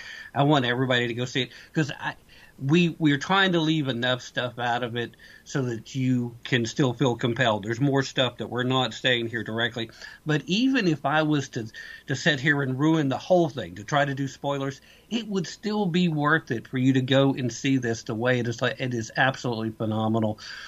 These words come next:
Rob, thank you so much for joining us. Uh, before I let you go, please let everybody know once again where they can find your work, share the websites,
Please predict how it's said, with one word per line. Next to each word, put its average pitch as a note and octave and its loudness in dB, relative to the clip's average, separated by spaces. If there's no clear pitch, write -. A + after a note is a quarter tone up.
Rob, C#3 4
thank F#3+ 2
you E3+ 2
so D3 -2
much C3 0
for B2+ -4
joining B2+ 2
us. B2 0
Uh, C3 2
before D3+ 2
I C#3+ 6
let C#3 0
you B2+ -4
go, C3 0
please C3 -4
let C#3+ -2
everybody D#3+ 2
know C#3 0
once C3+ -2
again B2+ -4
where B2+ 0
they C3 0
can A#2 -4
find B2+ 2
your C3 0
work, A#2+ -2
share C#3 2
the C3 -4
websites, C3 2